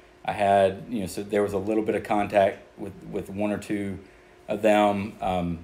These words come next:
but not much else than that. And then I had, I didn't really have anybody around me doing the same kind of stuff, so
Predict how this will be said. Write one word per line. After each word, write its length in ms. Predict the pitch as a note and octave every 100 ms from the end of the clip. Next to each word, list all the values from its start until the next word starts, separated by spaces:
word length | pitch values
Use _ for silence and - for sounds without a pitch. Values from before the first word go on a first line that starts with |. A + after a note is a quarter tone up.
| - -
but 140 | A2 G2+
not 260 | G#2+ A#2+
much 200 | A#2+ A#2
else 260 | B2+ B2 -
than 100 | A#2+
that. 340 | A#2+ C3+ - -
And 160 | G2+ G#2+
then 140 | G#2+
I 80 | G#2
had, 420 | G#2 G#2 G2+ G2 - - - _ _ - - - -
I 40 |
didn't 200 | A#2 C#3
really 180 | C3 A#2+
have 180 | B2+ A#2+
anybody 360 | A#2+ A2 A2 G2+
around 380 | F#2 G#2 A#2
me 140 | C3 B2+
doing 380 | B2 B2 B2 A#2+
the 60 |
same 280 | A#2 A#2+ A#2
kind 140 | A#2+ A2
of 60 |
stuff, 300 | - A2 A2
so 360 | - G#2 G2+